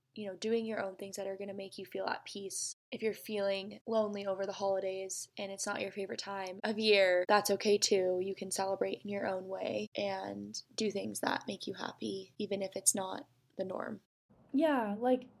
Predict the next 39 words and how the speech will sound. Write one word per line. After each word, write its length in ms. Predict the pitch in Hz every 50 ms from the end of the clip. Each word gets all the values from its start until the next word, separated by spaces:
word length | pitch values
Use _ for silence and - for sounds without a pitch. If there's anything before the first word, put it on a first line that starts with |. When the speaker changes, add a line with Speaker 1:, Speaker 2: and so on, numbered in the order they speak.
| _ -
Speaker 2:
you 160 | 247 262 277
can 140 | 269 302 294
do 140 | 262 277 262
things 240 | 254 - 262 254 254
that 140 | 254 247 -
aren't 180 | 233 - 240
necessarily 560 | 220 220 208 - 220 202 - 226 220 214 208
Christmassy. 800 | 202 202 - - 202 202 - - 196 196 - - 180 170 180 190 196 - _
Speaker 1:
Yeah, 160 | - 311 302
just 180 | 254 240 - -
finding 400 | - 254 247 240 247 247 247 247
hobbies 460 | 262 - - 214 220 214 226 226 208
and 80 | 214 202
activities 480 | 196 - - - 202 196 202 202 190
that 180 | 190 185 - -
make 240 | 208 208 196 - -
you 120 | 208 208
happy, 400 | 208 - 196 196 196 - 196 202
that 120 | 190 190 -
have 160 | 196 180 190
nothing 380 | 196 190 190 190 - 196 196
to 120 | - 185 190
do. 500 | 190 196 190 190 185 185 180 175 180 180 _ _ _ _ -
I 60 | 247
just 140 | 254 240 -
feel 80 | 285
like 140 | 285 269 277
it's 120 | 254 -
easy 220 | - 233 208 233 220
for 140 | - 233 220
people 300 | - 208 202 - 208 202
to 140 | - 214
feel 680 | 202 - - - 208 208 214 202 202 196 185 185 - -
down 520 | - 202 202 190 190 190 220 226 220 208 190 - _
during 520 | - 214 196 196 190 190 190 196 196 - - _ _
this 160 | - 202 190 -
time 220 | - 202 190 196
of 120 | 190 185
year 400 | 190 190 185 185 180 135 - -